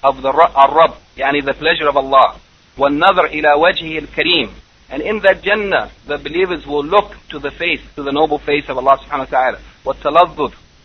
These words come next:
بِخِطَابِهِ. And they will also enjoy the speech of Allah. Yani Allah subhanahu wa ta'ala will speak to the believers in Al-Paradise. And this is the most important of objectives, and this is what should be asked for by the face of Allah. As for the things of the worldly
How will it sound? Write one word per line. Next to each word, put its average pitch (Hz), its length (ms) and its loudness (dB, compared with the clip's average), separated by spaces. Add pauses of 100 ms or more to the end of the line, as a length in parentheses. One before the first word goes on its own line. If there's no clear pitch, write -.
(920)
بِخِطَابِهِ. 147 920 2
And 127 140 -8
they 143 60 -2
will 139 140 0
also 147 280 -2
enjoy 175 540 2 (640)
the 135 120 -6 (100)
speech 185 220 -10
of 131 100 -6
Allah. 120 300 0
Yani 131 220 -6
Allah 147 220 2
subhanahu 143 280 -8
wa 143 80 2
ta'ala 131 120 2
will 123 80 -12
speak 143 240 -12
to - 40 -20
the 120 60 -14
believers 139 440 -6
in 127 120 -8
Al-Paradise. 123 560 0 (440)
And 170 120 -14
this 190 160 -6
is 151 140 -8
the 143 80 -6
most 147 220 -4
important 135 340 -4
of 120 80 -8
objectives, 135 560 -8
and 123 120 -14
this 151 200 -10
is 127 100 -18
what 131 160 -4
should - 140 -16
be - 100 -16
asked 139 240 -6
for 139 140 -6
by 117 140 -8
the 120 100 -10
face 143 240 -12
of 127 100 -10
Allah. 170 420 2 (220)
As 247 160 -4
for 170 140 -2
the 147 100 -2
things 156 240 -6
of 131 140 -8
the 127 100 -6
worldly 139 480 0